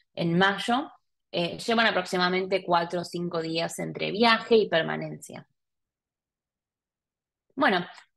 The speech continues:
para hablar un poco de los desafíos de, de Sol, eh, nosotros atendemos a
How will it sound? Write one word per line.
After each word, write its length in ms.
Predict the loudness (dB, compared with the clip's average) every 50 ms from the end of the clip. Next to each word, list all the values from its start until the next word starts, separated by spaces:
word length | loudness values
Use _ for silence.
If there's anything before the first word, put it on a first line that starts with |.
| _ _ _
para 200 | 6 8 8 8
hablar 180 | 8 8 6
un 60 | 6
poco 180 | 6 8 8 8
de 80 | 8 8
los 120 | 8 8
desafíos 580 | 6 6 4 2 0 2 4 6 6 6 6 6
de, 560 | 8 8 8 8 6 2 -2 -6 -8 -8 -10
de 220 | -10 -4 -4 -4 -4
Sol, 560 | 2 4 6 6 6 6 4 0 -2 -6 _ _ _ _ _ _ _ _ _ _
eh, 240 | 4 6 6 6 6
nosotros 640 | 4 0 -2 -2 0 0 0 0 0 -6 -12 _ _ _ _ _ _ _
atendemos 600 | -4 -2 0 0 0 0 0 0 -2 -4 -4 0 2
a 240 | 2 2 0 -2